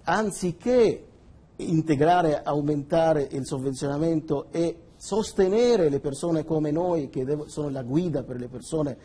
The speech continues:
emarginate, a, a riportarle sulla retta via, sulla strada giusta dell'integrazione reale, invece si combattono, si combattono e quindi andiamo dove? In realtà cosa stiamo facendo? Stiamo esattamente facendo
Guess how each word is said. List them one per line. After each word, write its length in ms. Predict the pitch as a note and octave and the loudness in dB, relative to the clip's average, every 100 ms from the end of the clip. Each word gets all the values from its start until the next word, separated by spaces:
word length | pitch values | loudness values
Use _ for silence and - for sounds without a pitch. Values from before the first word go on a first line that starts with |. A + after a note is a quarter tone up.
| - - - | -20 -20 -8
emarginate, 920 | C3+ B2+ C3 C3 C#3 D#3+ D#3 C3 B2 - | -2 -2 -2 -2 -2 -2 -2 -4 -4 -6
a, 440 | B2+ C3 - - | -8 -8 -8 -10
a 100 | - | -8
riportarle 760 | B2 B2+ C3+ - F3+ F#3 D#3+ C3+ | -8 -6 -8 -2 0 0 0 -4
sulla 260 | - C3 B2+ | -6 -6 -6
retta 300 | C#3+ - C3 | -8 -6 -4
via, 220 | D3 C#3 | -2 -4
sulla 240 | C#3 A#2+ | -6 -10
strada 380 | A#2+ C3+ C#3 C3 | -8 -6 -4 -4
giusta 560 | B2+ D#3 D3+ - A#2+ - - - - | -2 -4 -4 -8 -8 -10 -20 -20 -6
dell'integrazione 1000 | B2+ B2+ C#3+ C3+ C3 C3 - D#3+ D#3 C3 | -2 0 0 0 -2 -4 -4 -2 0 0
reale, 580 | C3+ B2+ G#2 B2 D#3 - - - - - | 0 -2 -2 -4 -4 -6 -20 -20 -20 -6
invece 440 | D#3+ E3+ A3+ G3 | 0 0 2 -2
si 160 | - G3+ | -4 -4
combattono, 880 | - E3+ C3+ G#2 - A#2 G#2+ A2+ - - | -4 -4 -4 -6 -8 -8 -8 -10 -16 -20
si 180 | - F3 | -12 -8
combattono 680 | F3+ E3+ F3 F#3 G3+ G#3+ - | -6 -4 -4 -4 -4 -4 -6
e 140 | E3 | -6
quindi 340 | D#3 D#3+ F3+ - | -2 -2 -4 -6
andiamo 460 | C#3+ C#3 D#3 E3 | -6 -2 0 0
dove? 340 | C#3+ A2+ G2 G#2 | -2 -4 -6 -10
In 80 | A2 | -10
realtà 480 | B2 B2+ C3+ D#3 D3 | -8 -8 -4 -4 -4
cosa 240 | D#3+ D#3 | -4 -4
stiamo 280 | C#3+ D3+ C#3+ | -4 -4 -4
facendo? 480 | C3+ C3 A#2+ G#2+ G#2+ | -4 -10 -10 -10 -10
Stiamo 240 | D3 D3 | -8 -8
esattamente 640 | C#3+ E3 - E3+ G3+ G3+ | -8 -10 -6 -6 -6 -10
facendo 600 | D#3+ C#3 - D#3+ D3+ D#3+ | -10 -10 -6 -4 -4 -6